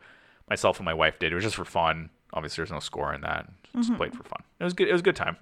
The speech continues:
Speaker 1: What about production value of the game?
Speaker 2: Uh, it was, it was a very nice game. Very aesthetically pleasing. Uh, I like the sparkly wheel. I, I like
Speaker 1: <laughs> You
Speaker 2: sparkly things, and I am not ashamed to say so.
Speaker 1: You're a sucker for the sparkly wheel.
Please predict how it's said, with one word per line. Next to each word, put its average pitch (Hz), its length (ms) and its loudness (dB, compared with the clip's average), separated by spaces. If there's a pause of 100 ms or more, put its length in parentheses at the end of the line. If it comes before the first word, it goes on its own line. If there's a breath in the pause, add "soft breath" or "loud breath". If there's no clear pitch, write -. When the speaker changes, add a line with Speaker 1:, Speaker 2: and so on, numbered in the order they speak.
Speaker 1:
What 117 160 4
about 117 180 8
production 123 360 10
value 98 200 12
of - 20 2
the 92 60 2
game? 90 260 2 (1120 loud breath)
Speaker 2:
Uh, 233 260 8
it 262 80 8
was, 277 200 -2
it - 120 0
was 262 100 2
a 269 60 -2
very 277 240 2
nice 196 300 0
game. 190 460 -6 (260)
Very 196 560 -2 (300)
aesthetically 185 580 -4
pleasing. 175 680 -6 (880)
Uh, 180 260 0
I 190 80 0
like 180 260 -4
the 180 80 -6
sparkly 180 500 -8
wheel. 175 360 -8 (160)
I, 202 420 10
I 226 40 8
like 226 200 6
Speaker 1:
<laughs> - 20 2
You 143 60 4
Speaker 2:
sparkly 214 380 8
things, 208 340 0
and 214 80 8
I 196 120 8
am 196 160 6
not 196 200 8
ashamed 202 440 0
to 220 80 -2
say 165 240 -8
so. 165 280 -12
Speaker 1:
You're 185 160 0
a 180 60 0
sucker - 420 -2
for - 100 -10
the - 80 -8
sparkly - 400 -4
wheel. - 360 -4